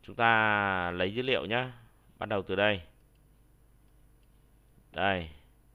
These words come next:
chúng ta kéo từ cái ô này cho đến cái phần giá trị tiền. Đây, thành tiền chúng ta kéo xuống.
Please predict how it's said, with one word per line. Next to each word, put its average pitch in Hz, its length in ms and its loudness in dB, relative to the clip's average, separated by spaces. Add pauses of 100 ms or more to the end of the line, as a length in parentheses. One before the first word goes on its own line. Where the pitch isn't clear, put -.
(220)
chúng 110 100 -16
ta 123 120 -2
kéo 107 480 4
từ 113 160 -2
cái 113 100 0
ô 120 220 4
này 92 440 0
cho 110 140 -4
đến 107 180 -2
cái 123 100 -6
phần 92 280 -4
giá 87 140 0
trị 98 280 -8
tiền. 92 300 2 (560)
Đây, 104 200 -4
thành 95 180 -6
tiền 92 280 2
chúng 90 100 -14
ta 110 120 -2
kéo 104 420 0
xuống. 113 340 -2